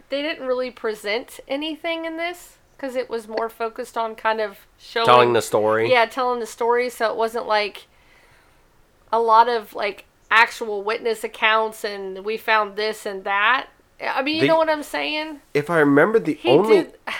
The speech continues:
Speaker 2: evidence they had of, like, a footprint was from
Speaker 1: Well
Speaker 2: somebody, and then it was pointed out that it was a hoax.
Speaker 1: Yeah, so, uh, that's what I'm saying. So based off of what they showed in this,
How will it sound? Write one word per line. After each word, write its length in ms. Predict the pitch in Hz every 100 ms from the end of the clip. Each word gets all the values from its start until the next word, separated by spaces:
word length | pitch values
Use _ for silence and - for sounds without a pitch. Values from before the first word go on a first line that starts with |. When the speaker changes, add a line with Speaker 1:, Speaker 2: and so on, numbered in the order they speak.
| -
Speaker 2:
evidence 500 | 127 170 185 143 120
they 200 | - 117
had 540 | 107 131 139 135 117 98
of, 160 | 101
like, 160 | 110 110
a 80 | 101
footprint 680 | - 143 147 123 107 101 -
was 140 | 110
from 200 | 143 143
Speaker 1:
Well 40 |
Speaker 2:
somebody, 460 | 135 123 123 123 127
and 120 | 147
then 120 | 156
it 80 | 151
was 100 | 151
pointed 400 | - 165 156 135 -
out 320 | 143 151 123
that 320 | 120 113 - _ - 131
it 60 |
was 120 | 127
a 140 | 107 95
hoax. 420 | 131 151 156 262
Speaker 1:
Yeah, 400 | 269 262 233 226
so, 540 | 233 269 247 240 226
uh, 40 | 233 175 - - - - - -
that's 200 | 277 294
what 60 |
I'm 60 | 254
saying. 340 | - 247 226
So 160 | 226 240
based 360 | 226 269 294 269
off 180 | 240
of 140 | 220 202
what 260 | 220 214
they 220 | 214 202 208
showed 720 | - - - 202 220 254 262
in 220 | 285 269
this, 440 | 277 285 285 -